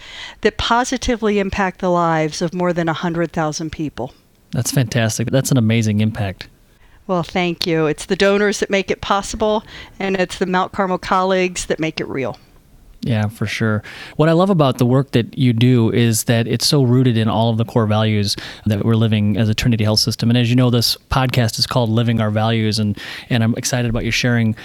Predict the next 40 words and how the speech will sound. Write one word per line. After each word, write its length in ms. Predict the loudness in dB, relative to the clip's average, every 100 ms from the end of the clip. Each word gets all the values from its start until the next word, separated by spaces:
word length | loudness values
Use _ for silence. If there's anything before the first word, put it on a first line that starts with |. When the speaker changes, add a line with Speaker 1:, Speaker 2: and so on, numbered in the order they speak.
| -18 -20 -2
Speaker 2:
a 100 | 0
story 400 | 2 2 4 4
about 360 | 2 2 2 0
this 280 | -2 0 2
recent 320 | 2 0 0
time, 260 | 0 2
but 140 | 2 0
it 60 |
just, 240 | 0 0 0
it's 100 | 0
so 180 | 0 0
clear 600 | 0 0 2 2 0 -4 -2
in 140 | 2
the 80 | 2
work 300 | 2 0 -2
that 160 | -6
the 60 | -4
foundation 600 | -2 0 2 2 0 0
does 260 | 2 0 0
and 100 | 0
the 60 |
work 220 | 0 -2
that 100 | -2
you 160 | -2 -2
do 220 | 0 0
and 100 | 0
the 60 | 0
voice 320 | 0 0 -2
that 80 | -2
you 140 | -2
have, 300 | -2 -2 -4 -6 -18 -18 -4
how 340 | -2 0 -2 -2
deeply 300 | -2 0 0
important 460 | 0 0 0 0
it 40 | 0
is 100 | -2
for 100 | -2
you 60 |
to 100 | -2
animate 460 | 0 0 2 0